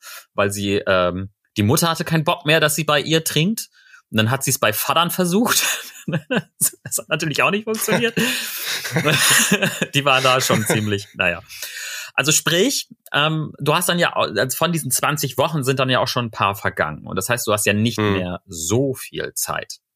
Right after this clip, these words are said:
Speaker 1: Ne? Und da, äh, ist das an-, meiner Ansicht nach sinnvoll, sich so eine Art Liste zu machen, dass man sich überlegt, was wird dieser Hund alles in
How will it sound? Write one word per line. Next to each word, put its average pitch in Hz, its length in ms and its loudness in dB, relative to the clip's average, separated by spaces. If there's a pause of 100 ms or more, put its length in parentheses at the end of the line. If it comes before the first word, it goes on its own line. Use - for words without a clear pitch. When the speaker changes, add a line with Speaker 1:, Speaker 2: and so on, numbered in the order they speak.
(500)
Speaker 1:
Ne? 98 280 -2
Und 98 240 -4
da, 95 840 0
äh, - 80 -20
ist - 140 -8
das 98 120 -4
an-, - 180 -10
meiner 92 460 -2 (280)
Ansicht 95 380 -6
nach 90 180 -4
sinnvoll, 104 500 -2
sich 101 160 -4
so 107 60 -6
eine 98 180 -8
Art 92 220 -4
Liste 110 360 -4
zu - 200 -10
machen, 90 440 -4 (280)
dass 104 140 -4
man 110 100 0
sich 104 160 -6
überlegt, 107 720 0 (960)
was 120 640 -2
wird 135 560 0 (240)
dieser 123 440 0
Hund 143 340 0
alles 123 420 2
in 110 340 -2